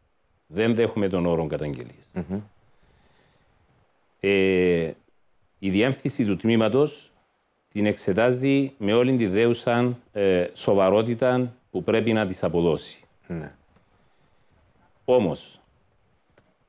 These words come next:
Speaker 1: η τελευταία έκταση που έχουν πάρει αυτές οι καταγγελίες,
Speaker 2: Μμμ.
Speaker 1: οι οποίες έχουν δοθεί στις εφημερίδες και σε άλλους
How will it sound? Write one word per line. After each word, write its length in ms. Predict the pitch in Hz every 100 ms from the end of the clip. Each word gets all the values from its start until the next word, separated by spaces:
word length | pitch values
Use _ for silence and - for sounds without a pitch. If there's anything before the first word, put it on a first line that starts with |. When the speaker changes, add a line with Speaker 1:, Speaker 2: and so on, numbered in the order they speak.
| _ _ _ _ _ _ _ _
Speaker 1:
η 720 | - 101 98 95 92 90 87 82
τελευταία 640 | - 113 98 87 - 143
έκταση 560 | 127 131 - 123 - 101
που 120 | 104
έχουν 280 | 117 123 107
πάρει 340 | 120 123 123
αυτές 520 | 104 - 117 117 -
οι 160 | 113 110
καταγγελίες, 920 | 107 95 92 87 90 101 101 - 98 90
Speaker 2:
Μμμ. 140 | 110 117 _ _ _ _ _ _ - _ _
Speaker 1:
οι 140 | 95
οποίες 720 | 98 90 113 120 123 160 - _ _ _ _ _ _ _ _ _ _ _ _ _
έχουν 400 | 104 107 135 135
δοθεί 400 | 120 104 120 127
στις 280 | - 123 -
εφημερίδες 760 | 123 117 110 110 120 131 127 -
και 140 | - 120
σε 200 | - 104
άλλους 480 | 117 127 127 127